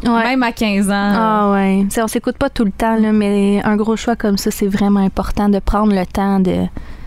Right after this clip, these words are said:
Speaker 1: de s'écouter puis de comprendre. Puis au pire, d'en voir des spécialistes comme j'ai fait, là,
Speaker 2: Oui.
Speaker 1: comme j'ai eu la chance de faire, là.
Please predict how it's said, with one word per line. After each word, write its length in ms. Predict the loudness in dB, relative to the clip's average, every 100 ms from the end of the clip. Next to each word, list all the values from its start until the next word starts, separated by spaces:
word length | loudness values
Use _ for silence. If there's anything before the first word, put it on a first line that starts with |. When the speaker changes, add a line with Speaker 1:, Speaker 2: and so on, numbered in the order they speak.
| -14 -14 -4
Speaker 1:
de 160 | 0 2
s'écouter 480 | 0 -2 0 0 -2
puis 120 | -4
de 60 | -4
comprendre. 560 | -2 0 0 2 2 2
Puis 300 | 2 2 2
au 100 | 2
pire, 180 | 0 0
d'en 180 | 0
voir 180 | 0 0
des 80 | -2
spécialistes 540 | -4 -4 -2 0 0
comme 160 | 0 2
j'ai 160 | 2 -2
fait, 360 | -4 -6 -2
là, 80 | 0
Speaker 2:
Oui. 100 | 0 2
Speaker 1:
comme 140 | 0
j'ai 100 | 2
eu 40 | 0
la 140 | -2
chance 380 | -2 -2 0 0
de 80 | 0
faire, 340 | -2 -2 0
là. 100 | 0